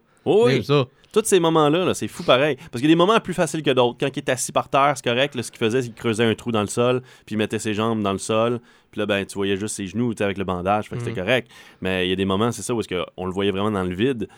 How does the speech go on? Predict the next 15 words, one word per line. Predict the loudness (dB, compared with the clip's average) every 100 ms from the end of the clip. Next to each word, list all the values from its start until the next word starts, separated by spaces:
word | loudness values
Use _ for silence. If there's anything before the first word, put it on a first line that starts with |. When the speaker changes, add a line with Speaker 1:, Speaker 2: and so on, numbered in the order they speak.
| _ -16
Speaker 1:
Fait |
que, | -10
euh, | -8 -8
il |
fallait | -6 -6
faire | -2 -2 -4
tous | -8
ces | -4 -4
effets | -4
spéciaux-là. | -8 -8 -4 -2 0
Juste | 2 0 2
ça, | 2 4
là, | 2 -2 _ _ _ _
pour | -8 -4
quatre-vingt-quatorze, | 0 2 2 2 2 2 0 -6